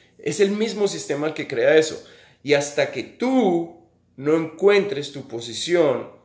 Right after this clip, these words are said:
y no te empieces a ver a ti mismo, vas a seguir siguiendo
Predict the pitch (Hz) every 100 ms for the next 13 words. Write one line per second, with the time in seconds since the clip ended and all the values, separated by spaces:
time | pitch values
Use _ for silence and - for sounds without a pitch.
0 | _ - 147 147 156 160 - 175 139 131
1 | 131 117 127 117 101 - 196 214 214 170
2 | 143 135 143 165 135 113 165 214 - -
3 | 117 107 139 214 240 208 147 147